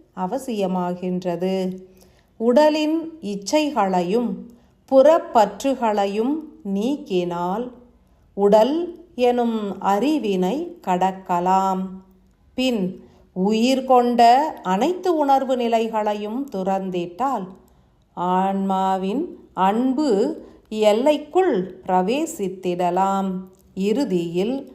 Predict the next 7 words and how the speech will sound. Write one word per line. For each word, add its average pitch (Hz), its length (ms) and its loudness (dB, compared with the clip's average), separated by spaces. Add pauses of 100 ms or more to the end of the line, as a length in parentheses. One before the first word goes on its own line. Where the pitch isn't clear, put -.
(140)
ஆதி 254 560 0
சிவனுள் 202 720 -2
ஒடுங்கிய 185 680 -2
சக்தி 180 480 -6
போன்று 185 540 -4 (560)
ஆன்மாவினுள் 226 1040 2
ஒடுங்கிய 214 580 0